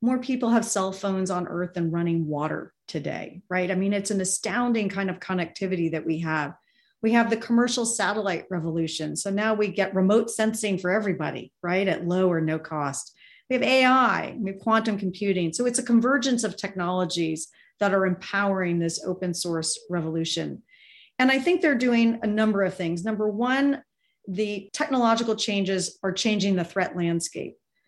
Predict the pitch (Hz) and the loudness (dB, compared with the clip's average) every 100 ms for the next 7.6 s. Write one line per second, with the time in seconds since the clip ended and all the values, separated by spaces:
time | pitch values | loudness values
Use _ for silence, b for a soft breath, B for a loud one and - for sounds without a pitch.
0 | _ - 208 190 190 190 - 214 - 277 | _ -2 2 4 4 2 2 -4 0 0
1 | 226 254 247 214 190 - 190 190 175 185 | 2 0 0 0 0 0 0 0 -2 -2
2 | 175 170 - 233 233 208 202 185 165 - | -2 -2 2 4 4 2 0 -2 -2 -6
3 | - 175 175 180 175 170 175 - 180 185 | -6 -4 0 2 2 2 0 0 2 4
4 | 208 220 214 190 180 175 165 - 180 - | 6 4 2 -2 0 -2 -6 -2 -4 -2
5 | 185 175 180 - 175 160 - _ 170 165 | 0 0 0 -2 -2 -2 -4 _ 0 2
6 | 160 160 160 165 185 180 170 160 156 - | 2 -2 -4 -4 -4 -4 -4 -4 -6 -6
7 | - - 175 170 - | -8 -8 -8 -8 -10